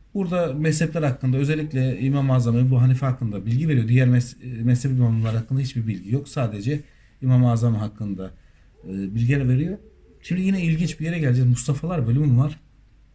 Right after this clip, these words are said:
O da ilginç bir söz söylüyor burada Mustafa'larla alakalı. Tasavvuf büyükleri Allah Resulüne muazzez ve mukaddes Mustafa ismini başkalarında yümünlü yani uğurlu olmadığını söylerler.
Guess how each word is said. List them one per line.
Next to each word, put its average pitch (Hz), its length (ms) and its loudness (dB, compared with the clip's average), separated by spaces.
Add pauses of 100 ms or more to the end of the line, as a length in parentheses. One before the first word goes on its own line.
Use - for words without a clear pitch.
(360)
O 123 80 -2
da 139 60 0
ilginç 127 320 4
bir - 40 -6
söz 160 220 -4
söylüyor 95 260 -6
burada 95 160 -12
Mustafa'larla 98 640 -10
alakalı. 104 380 -8 (640)
Tasavvuf 165 540 -2
büyükleri 135 520 -2 (320)
Allah 165 360 0
Resulüne 131 560 0 (260)
muazzez 139 720 -2
ve 151 200 -6 (240)
mukaddes 131 880 -4
Mustafa 120 380 -6
ismini 131 460 -2 (320)
başkalarında 143 920 -2 (460)
yümünlü 151 800 4
yani 143 440 2 (140)
uğurlu 147 460 0
olmadığını 127 540 2
söylerler. 87 640 -10